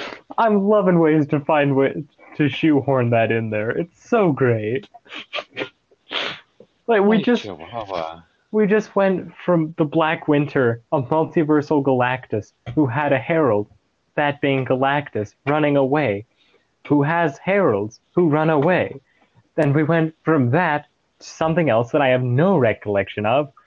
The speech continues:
Speaker 1: to, to Twitter. It's great.
Speaker 2: Oh, boy.
Speaker 1: Uh,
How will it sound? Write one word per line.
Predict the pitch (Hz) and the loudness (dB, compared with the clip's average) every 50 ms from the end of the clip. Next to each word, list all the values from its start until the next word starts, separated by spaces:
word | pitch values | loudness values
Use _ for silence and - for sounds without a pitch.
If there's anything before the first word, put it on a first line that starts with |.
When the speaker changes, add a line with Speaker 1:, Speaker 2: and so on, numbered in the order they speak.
| _ _ _ _ _ _ _ _ - | _ _ _ _ _ _ _ _ -4
Speaker 1:
to, | 254 220 | -4 -4
to | 208 - - 214 | -4 -4 -8 -8
Twitter. | - - 311 330 381 392 277 120 131 147 - _ _ | -4 -2 0 2 2 2 0 0 -4 -8 -14 _ _
It's | - - - | -10 -10 -8
great. | - - 403 440 453 359 196 - 165 - - - - - - - - - - - _ _ - - - _ _ _ _ _ _ _ _ _ _ _ - - - - - - _ _ _ _ _ _ _ _ _ _ _ - _ _ _ _ _ _ 90 | -4 -2 0 2 2 2 0 -2 -8 -14 -12 -12 -12 -12 -14 -16 -18 -20 -20 -20 _ _ -20 -20 -20 _ _ _ _ _ _ _ _ _ _ _ -16 -16 -14 -14 -16 -18 _ _ _ _ _ _ _ _ _ _ _ -20 _ _ _ _ _ _ -20
Speaker 2:
Oh, | 85 80 85 92 98 107 120 123 131 127 117 | -20 -16 -14 -14 -12 -12 -12 -12 -12 -14 -16
boy. | 107 87 78 71 76 73 73 76 71 67 - - - - _ _ _ _ _ _ _ _ _ _ _ _ _ _ _ _ - - - 139 120 110 110 - _ - | -18 -20 -20 -20 -20 -20 -20 -20 -20 -20 -20 -20 -20 -20 _ _ _ _ _ _ _ _ _ _ _ _ _ _ _ _ -18 -18 -16 -16 -16 -16 -16 -14 _ -2
Speaker 1:
Uh, | 156 156 151 151 156 151 147 139 131 123 | 0 2 2 2 2 2 2 0 0 -2